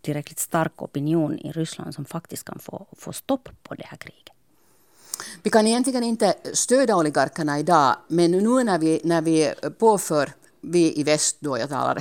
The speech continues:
Speaker 2: <laughs> om, om liksom både Finland och andra, liksom internationella organisationer och företag och allt sånt här. När vi för, påför, eh, sanktioner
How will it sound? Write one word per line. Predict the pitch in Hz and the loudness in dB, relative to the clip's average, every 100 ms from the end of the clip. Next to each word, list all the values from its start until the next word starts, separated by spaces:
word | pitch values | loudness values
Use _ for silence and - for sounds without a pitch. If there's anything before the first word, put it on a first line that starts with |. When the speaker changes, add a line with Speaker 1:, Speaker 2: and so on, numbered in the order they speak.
| - 165 | -4 -6
Speaker 2:
<laughs> | - - | -6 -4
om, | 156 135 151 - - 220 | -4 -4 -8 -12 -14 -2
om | 180 156 | 2 2
liksom | - 156 147 - - 143 | 0 -2 -2 -6 -10 -4
både | 160 156 | 0 0
Finland | 156 156 135 143 | 0 -2 -2 -4
och | 135 - 156 | -6 -4 -2
andra, | 143 143 139 - - - - 90 - | 0 0 -2 -6 -12 -14 -14 -16 -14
liksom | - 160 139 - | -6 -4 -4 -4
internationella | 156 147 156 170 160 147 | -2 -2 -2 -2 0 -2
organisationer | 143 147 147 160 165 147 143 | -2 -4 -4 -6 -6 -6 -6
och | 135 | -6
företag | - 143 139 139 139 | -4 -4 -4 -6 -4
och | |
allt | 139 - | -4 -4
sånt | 151 | -6
här. | 165 135 - - - | -4 -6 -10 -16 -10
När | 196 196 | -2 0
vi | 214 | 0
för, | - 269 277 214 | -2 2 2 2
påför, | 180 294 269 185 160 131 117 - - | -2 -2 0 -2 -2 -2 -2 -8 -6
eh, | 151 131 | -4 -2
sanktioner | - 147 - 180 135 104 76 | -2 -2 -4 -4 -4 -4 -6